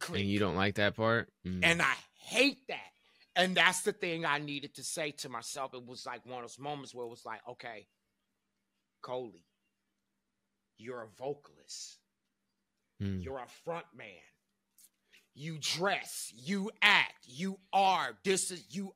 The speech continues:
Speaker 2: are a front man, dude. You know,
Speaker 1: Mm.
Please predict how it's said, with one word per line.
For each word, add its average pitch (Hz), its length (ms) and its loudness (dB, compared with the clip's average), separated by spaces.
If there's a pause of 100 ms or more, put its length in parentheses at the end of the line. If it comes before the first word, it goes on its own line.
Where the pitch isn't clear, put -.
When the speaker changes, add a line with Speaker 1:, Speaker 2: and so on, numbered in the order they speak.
Speaker 2:
are 185 380 6
a 165 160 0
front 185 420 -4
man, 117 320 -8
dude. 151 460 -6
You 170 240 -8
know, 180 380 0
Speaker 1:
Mm. 85 140 -6